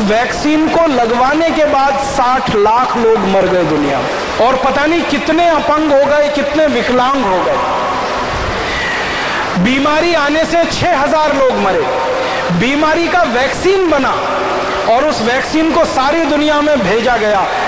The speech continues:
फैलाया। सबसे ज्यादा अफ्रीका के देशों में, सबसे ज्यादा लैटिन अमेरिका के देशों में, ब्राजील में, मेक्सिको में, चिली में,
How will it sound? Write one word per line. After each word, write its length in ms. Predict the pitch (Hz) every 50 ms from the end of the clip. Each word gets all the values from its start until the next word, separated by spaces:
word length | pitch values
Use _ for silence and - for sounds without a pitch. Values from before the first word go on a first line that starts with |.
| - - -
फैलाया। 440 | 233 247 262 269 262 254 247 226 175 151 - - - -
सबसे 360 | - 269 285 277 - 320 330
ज्यादा 260 | 302 277 277 269 311
अफ्रीका 580 | 311 294 262 - - 294 330 330 302 - 302 285
के 140 | - 247 254 208
देशों 340 | 226 220 202 - 214 208 185
में, 140 | 180 156 - - - - - - - - -
सबसे 360 | - 262 254 254 - - 320 302
ज्यादा 260 | 294 285 277 320 311
लैटिन 400 | 285 247 254 262 262 - 330 339
अमेरिका 440 | 330 294 285 277 277 277 - 254 254
के 120 | 254 254
देशों 320 | 226 233 233 214 - 247 240
में, 220 | 240 240 226 196
ब्राजील 480 | 196 214 226 240 220 247 277 277 269 262
में, 180 | 254 262 254 233
मेक्सिको 480 | 226 240 240 233 - 277 247 262 262 254
में, 240 | 254 254 247 226 262
चिली 260 | 262 269 262 262 269 262
में, 200 | 254 254 233